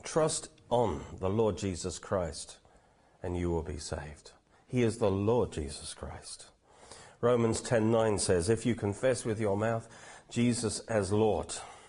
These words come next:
and believe in your heart that God raised him from the dead, you will be saved." It's the confession and the acceptance that Jesus is your Lord. That is crucial. It says,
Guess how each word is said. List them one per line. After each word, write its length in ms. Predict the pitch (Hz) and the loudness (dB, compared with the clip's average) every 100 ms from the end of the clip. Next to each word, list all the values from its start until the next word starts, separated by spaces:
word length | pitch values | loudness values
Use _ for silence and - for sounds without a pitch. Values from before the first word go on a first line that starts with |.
| - _ - - - - - _ | -20 _ -20 -20 -20 -20 -20 _
and 200 | 113 110 | 2 4
believe 580 | 98 101 123 156 156 143 | 4 4 4 4 2 0
in 160 | - 117 | -4 0
your 140 | 110 | 2
heart 300 | 98 113 101 | 2 2 0
that 120 | 101 95 | -2 0
God 220 | 104 98 | 2 4
raised 300 | 104 101 - | 4 2 2
him 100 | 98 | -2
from 200 | - 95 | 0 0
the 80 | 95 | 0
dead, 340 | 92 87 80 - - - | 0 -2 -4 -10 -12 -2
you 180 | 98 | 2
will 120 | 92 87 | 2 2
be 160 | 80 | -2
saved." 420 | - 76 73 - | -6 -8 -10 -10
It's 160 | 85 - | -10 -8
the 100 | 98 | -8
confession 720 | - 101 - 147 139 - - - - - | -6 -6 -4 -4 -4 -6 -6 -8 -8 -4
and 100 | 104 | 2
the 80 | 104 | 2
acceptance 720 | 101 - 151 - - 87 - | 2 0 -2 -2 -8 -10 -8
that 200 | 92 - | -8 -6
Jesus 520 | - 104 95 95 - - | -8 -6 -6 -8 -8 -6
is 260 | 95 85 | -6 -4
your 180 | 95 87 | -2 0
Lord. 440 | 85 90 78 71 - - - - - - - _ _ | 2 0 0 -4 -14 -20 -20 -20 -20 -20 -20 _ _
That 140 | 95 90 | -2 -2
is 120 | 85 | -4
crucial. 520 | - 101 87 - 80 - _ _ - - | -4 -4 -4 -8 -14 -18 _ _ -14 -8
It 120 | 107 | -4
says, 360 | - 101 90 | 2 2 0